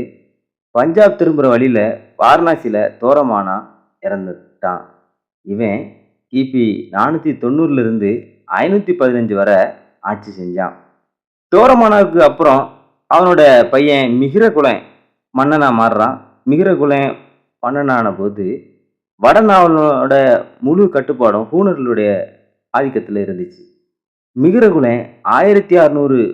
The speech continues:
பௌத்த மடாலயங்களை இடிச்சதா சீன பயணி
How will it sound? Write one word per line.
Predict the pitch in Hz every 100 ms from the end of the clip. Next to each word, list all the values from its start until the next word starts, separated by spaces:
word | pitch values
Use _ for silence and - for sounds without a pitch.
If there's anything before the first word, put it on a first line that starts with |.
| -
பௌத்த | 113 175 170 147
மடாலயங்களை | 117 123 127 120 110 104 98 - -
இடிச்சதா | 120 156 147 110 95 123 - _ _ _ _ _
சீன | 240 254 185
பயணி | 147 143 143